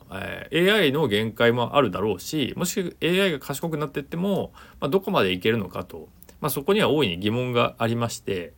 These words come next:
えー、これですね、まあ、ラ-、ラダイト、ラッダイト運動、職人打ち壊し運動ならぬ、その、えー、アイデアを出してる、えー、ことをなりわいにしてるから、あの、エーアイがダメだ、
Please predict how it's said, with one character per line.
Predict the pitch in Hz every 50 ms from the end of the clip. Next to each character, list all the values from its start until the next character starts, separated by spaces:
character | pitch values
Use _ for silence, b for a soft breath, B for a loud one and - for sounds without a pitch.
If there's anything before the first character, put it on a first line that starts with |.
| b b b b b b
え | - -
ー、 | 120
こ | - 170
れ | 196
で | 160 -
す | - 113
ね、 | 101 98
ま | 98 104 101
あ、 | 98
ラ-、 | 101 104 98 -
ラ | 110 104 107
ダ | 104 117 120
イ | 113
ト、 | 98 - 98
ラ | 95 95 92
ッ |
ダ | 92 98
イ | 92 87
ト | 85 - - -
運 | - 110 101 90
動、 | 85 82 80
職 | - - 127 123 143
人 | 135 131 135 131
打 | 123 120
ち | - -
壊 | - - 120 127
し | 120 - - -
運 | 131 135 120
動 | 101 90 -
な | 92 95
ら | 98 107 113
ぬ、 | 92 104 117 117 101 85
そ | - -
の、 | 90 87 82 80 80 - b b b b b b b b b -
え | - 90 90 90 87 85 85 85 85 - -
ー、 |
ア | 147
イ | 165
デ | 165 165
ア | 127
を | 104
出 | 104 127 139
し | - -
て | 120
る、 | 95 87 87 82 82 -
え | - 101 92 90 90 90 87 -
ー、 |
こ | - 92
と | - 104
を | 98 107 139 143 - - - 117
な | 113 120
り | 143 175
わ | 190 190
い | 185
に | 185 190
し | 185
て | - -
る | 180 190
か | - 135
ら、 | 95 101 104 101 90 87 - - - _ _ - - -
あ | - 95
の、 | 87 87 82 80 78 - - 131
エ | 131 139 143
ー | 147
ア | 143
イ | 120
が | 98 113 143 151 117 - -
ダ | - 98 95
メ | 101 95
だ、 | 87 82